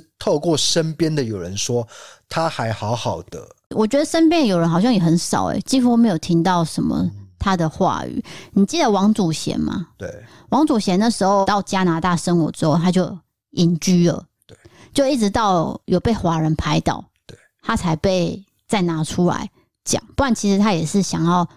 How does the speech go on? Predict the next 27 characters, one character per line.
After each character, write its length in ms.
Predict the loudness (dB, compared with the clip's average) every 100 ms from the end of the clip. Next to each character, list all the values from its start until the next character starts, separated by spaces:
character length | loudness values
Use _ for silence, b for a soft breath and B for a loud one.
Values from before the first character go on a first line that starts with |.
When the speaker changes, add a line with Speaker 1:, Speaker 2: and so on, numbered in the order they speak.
| b b -4
Speaker 2:
都 100 | -4
不 180 | 0 -2
要 120 | 0
被 220 | -2 -6 -4
注 260 | -2 0
意。 180 | 0 -2
Speaker 1:
是 240 | -4 -8 -10
的。 180 | -20 -4
Speaker 2:
对， 180 | -2 2
但 100 | 2
是 100 | 2
刘 200 | 2 2
文 180 | 2 2
正 140 | 2
是 100 | 0
真 220 | 0 2
的 180 | 2 0 B B
完 180 | -2 2
完 140 | 2
全 160 | 2 0
全 220 | 2 0 -2 _
找 120 | -4
不 120 | -2
到 120 | -4 -4
他 200 | -2 -2
的 100 |
人。 140 | 0